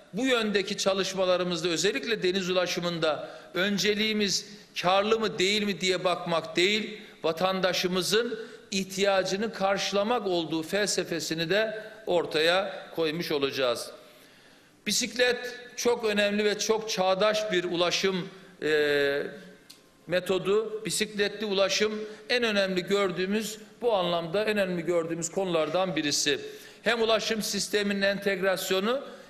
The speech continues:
hem de sağlıklı nesillerin yetişmesi açısından bisiklet altyapı kültürünü de bu şehirde en üst seviyeye çıkaracağız.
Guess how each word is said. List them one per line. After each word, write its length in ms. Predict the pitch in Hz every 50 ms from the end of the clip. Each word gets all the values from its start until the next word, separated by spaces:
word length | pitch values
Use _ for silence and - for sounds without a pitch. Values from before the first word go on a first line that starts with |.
| - -
hem 240 | 208 233 233 220 208
de 420 | 220 214 208 - - - - - -
sağlıklı 800 | - - - 185 185 190 202 214 214 208 214 214 220 247 233
nesillerin 800 | 220 202 180 - - 202 190 190 190 196 190 202 233 240 240 - - - - - - -
yetişmesi 680 | 175 190 190 202 208 - - 190 202 190 180 - 214
açısından 760 | 202 185 - - - - - 190 190 180 190 208 233 233 208 - - - - - - - 180
bisiklet 540 | - - - 208 - - 214 220 214 214
altyapı 600 | - 208 208 226 214 - 202 196 180 - 180 175
kültürünü 600 | - - 220 220 185 - 196 190 185 185 185 175
de 320 | 185 208 220 233 233 - - - - - - -
bu 80 | 226 220
şehirde 640 | - - 196 185 180 180 175 165 196 214 220 220 214 - - -
en 160 | 240 226 220 208
üst 180 | 190 - -
seviyeye 460 | - 185 185 175 170 170 165 170 165
çıkaracağız. 800 | 156 - - - 156 151 147 143 143 139 135 131 123 - -